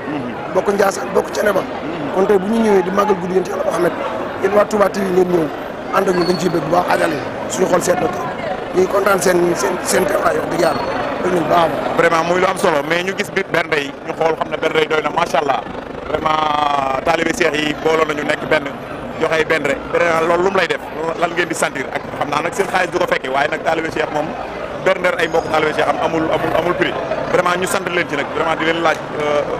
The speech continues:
Speaker 2: fay metti na, coono bi metti na, mais cant gi lan lay demee?
Speaker 1: Barakallah, barakallah. Waa Alioune Badara laaj nga lu am solo.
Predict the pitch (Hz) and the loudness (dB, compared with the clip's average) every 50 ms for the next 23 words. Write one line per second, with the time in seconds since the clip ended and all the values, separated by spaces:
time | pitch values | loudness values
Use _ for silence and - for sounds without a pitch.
0 | - - 170 170 165 160 165 165 - - 156 156 156 160 160 - 165 160 160 160 | -2 2 2 4 4 4 2 0 -2 -2 -2 0 0 0 0 0 0 0 0 0
1 | 160 160 160 156 156 147 147 147 147 - - - - - 135 160 170 156 - - | 0 0 0 -2 -2 -2 -2 -2 -4 -4 -6 -8 -8 -6 -2 0 0 0 0 0
2 | - 175 170 147 143 139 151 160 160 160 156 - 147 147 135 120 - 269 262 233 | 0 0 -2 -2 0 0 0 2 2 0 0 2 0 0 0 -2 -4 -6 -6 -6
3 | - - 294 - - - - - - - - - - - - - 185 190 202 208 | -6 -6 -6 -6 -6 -6 -6 -4 -4 -4 -4 -4 -4 -4 -2 0 2 2 4 4
4 | 220 196 208 208 202 190 190 180 190 190 190 - - 208 202 - 185 180 185 196 | 2 2 2 2 2 2 2 2 2 2 0 -2 -4 -6 -4 -2 0 0 0 0
5 | 202 208 202 196 185 185 185 185 196 214 220 214 202 202 208 208 - 196 175 147 | 0 0 0 0 0 0 0 0 0 0 0 0 0 0 0 0 0 -2 -2 -2